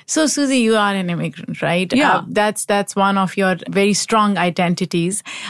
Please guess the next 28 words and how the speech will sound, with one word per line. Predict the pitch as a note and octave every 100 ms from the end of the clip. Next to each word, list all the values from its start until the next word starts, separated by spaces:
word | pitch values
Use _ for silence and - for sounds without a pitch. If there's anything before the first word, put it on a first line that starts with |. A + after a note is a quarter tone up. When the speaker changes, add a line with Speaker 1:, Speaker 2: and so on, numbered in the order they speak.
| -
Speaker 1:
I | A3 B3
always | B3 A#3+ C4+ C4
ask | G#3+ G3 -
my | G#3 F#3+
guests | F3 F#3+ F3+ -
about, | F#3 F#3 F#3 F#3 - -
um, | F#3+ F3+ F3 F3 E3+ F3+
how | F#3+ F#3+
would | F#3+ F#3 -
they | F#3+
describe | F#3 - F#3 F3
America | F3 F3 F3 F#3
in | F3+
one | E3 E3+
word. | F3 F#3 G#3+ -
But | A3 -
with | F#3+
you, | G#3+ C#4
I | C4+ B3+
want | A#3+ B3+ B3+
you | B3+
to |
describe | G#3+ A3 - G#3+ G#3+
it | A3 G#3 - - - - -
from | - B3+
a | B3
comedian's | B3+ B3 D4 C#4 C4 G3+
perspective. | F3 F3 - F3 - - E3 E3 F3